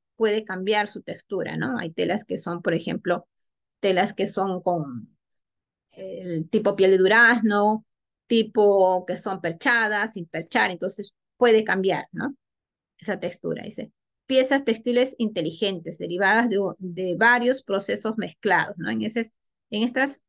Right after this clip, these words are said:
mm, que le llaman textiles inteligentes, ¿no? Ya vienen bastantes combinaciones de otros productos que le pueden poner, ¿no? Es una mezcla de, de, de productos que hacen, pues, esta,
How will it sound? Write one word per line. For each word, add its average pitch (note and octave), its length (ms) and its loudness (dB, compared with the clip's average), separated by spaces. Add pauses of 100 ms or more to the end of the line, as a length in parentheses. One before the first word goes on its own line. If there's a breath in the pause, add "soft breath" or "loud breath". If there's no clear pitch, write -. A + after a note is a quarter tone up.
(140)
mm, F3+ 640 -8 (440)
que A3 100 0
le G3 100 4
llaman A3 540 4
textiles A3+ 360 2
inteligentes, A3 680 2
¿no? G#3+ 300 -4 (100)
Ya G#3+ 260 -2
vienen G3+ 300 -2
bastantes F#3+ 420 -4
combinaciones G3+ 640 -4
de F3 200 -2
otros A3+ 580 0 (320 soft breath)
productos A3+ 640 0
que F#3+ 120 -8
le F3+ 120 -4
pueden F#3+ 280 -4
poner, A#3 560 -2 (300)
¿no? G#3 320 -10 (440)
Es - 200 -6
una G3+ 120 2
mezcla A3 520 4
de, F3+ 180 0
de, B2 400 -4 (480)
de F#3+ 160 -4
productos B3 600 0
que G3 380 -4
hacen, G3 280 -6
pues, G3+ 180 -10
esta, G3+ 200 -6